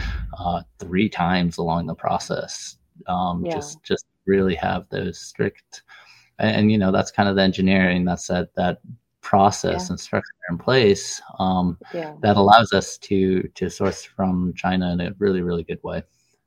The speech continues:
Speaker 2: Yeah,
Speaker 1: Um,
Speaker 2: that's
Speaker 1: it's,
Speaker 2: beautiful.
Speaker 1: yeah,
Speaker 2: Well, there's a
Speaker 1: absolutely.
Speaker 2: lot of amazing farmers there. I have a friend that owns a company out of Australia.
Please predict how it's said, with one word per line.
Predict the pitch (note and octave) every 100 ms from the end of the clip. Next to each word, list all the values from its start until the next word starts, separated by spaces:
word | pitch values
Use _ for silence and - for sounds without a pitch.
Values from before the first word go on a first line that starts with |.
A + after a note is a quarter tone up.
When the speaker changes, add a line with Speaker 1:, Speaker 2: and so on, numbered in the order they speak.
| _ -
Speaker 2:
Yeah, | F3+ E3
Speaker 1:
Um, | - -
Speaker 2:
that's | F#3+
Speaker 1:
it's, | -
Speaker 2:
beautiful. | - A3+ A#3 G#3+ E3
Speaker 1:
yeah, | E3+ - _ - - - _ -
Speaker 2:
Well, | G3
there's | G#3 A#3
a | B3+
Speaker 1:
absolutely. | A3+
Speaker 2:
lot | A3
of | G#3
amazing | F#3+ F3+ G3+ G#3+ F3 - - -
farmers | E3+ E3+ A3 G#3 F#3 -
there. | D#3 D3+ D3
I | - E3+
have | D#3 D3+ -
a | D#3+ D#3+ _ -
friend | E3 D#3+
that | D#3
owns | D#3 D#3+ D#3+ D3+ -
a | -
company | - D#3+ D#3
out | - D3+
of |
Australia. | D3+ - - G3+ F#3+ E3 D#3